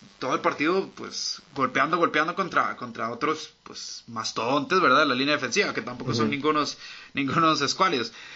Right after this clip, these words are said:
Speaker 1: Entonces, sí, hay que, hay que pensar eso. Es un muy buen punto, Sergio, ir, ir tratando ya, ir poco a poco renovando una línea ofensiva que ha ido decayendo, porque sí, tenés razón,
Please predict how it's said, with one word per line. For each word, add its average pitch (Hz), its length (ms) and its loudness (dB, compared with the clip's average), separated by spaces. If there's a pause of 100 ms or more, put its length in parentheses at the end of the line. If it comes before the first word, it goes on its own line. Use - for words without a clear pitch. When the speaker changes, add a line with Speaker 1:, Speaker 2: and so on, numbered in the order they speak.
(140)
Speaker 1:
Entonces, 135 320 2 (160)
sí, - 60 -16 (220)
hay 127 160 2
que, 156 220 2
hay 139 100 0
que 151 100 -6
pensar 151 280 0
eso. 147 180 2
Es 131 120 -4
un 156 100 -8
muy 156 180 -4
buen 151 140 -2
punto, 165 200 -4
Sergio, 170 280 0
ir, 143 180 -2
ir 135 160 -2
tratando 156 360 0
ya, 147 220 2
ir 156 220 -2 (200)
poco 156 220 0
a 151 40 2
poco 160 200 2
renovando 156 760 4 (280)
una 139 200 0
línea 156 200 0
ofensiva 175 480 0
que 160 80 2
ha 143 60 4
ido 156 160 6
decayendo, 165 520 0
porque 120 180 -10
sí, 180 140 0
tenés 127 220 -2
razón, 143 360 2